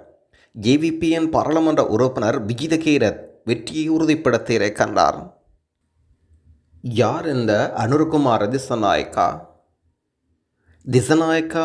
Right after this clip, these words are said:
முதியன் சாலகே அனுரகுமார திசநாயக்கா அவருடைய முழு பெயர். ஆயிரத்தி தொள்ளாயிரத்தி அறுபத்தி எட்டாம் ஆண்டு பதினோராம் மாசம்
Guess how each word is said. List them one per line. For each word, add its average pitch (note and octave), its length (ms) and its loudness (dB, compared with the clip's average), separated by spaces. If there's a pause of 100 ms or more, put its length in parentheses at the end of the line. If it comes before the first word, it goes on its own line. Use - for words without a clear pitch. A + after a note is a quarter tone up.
முதியன் D3+ 440 -2
சாலகே A#2 500 0 (160)
அனுரகுமார C#3 720 2
திசநாயக்கா C#3 640 -2
அவருடைய A#2 480 0
முழு C3 320 0
பெயர். F#2 420 0 (1160)
ஆயிரத்தி C3 300 2
தொள்ளாயிரத்தி F3 440 0
அறுபத்தி D3+ 460 2
எட்டாம் B2+ 380 4
ஆண்டு A#2 340 2
பதினோராம் D#3 560 0 (180)
மாசம் A#2+ 440 2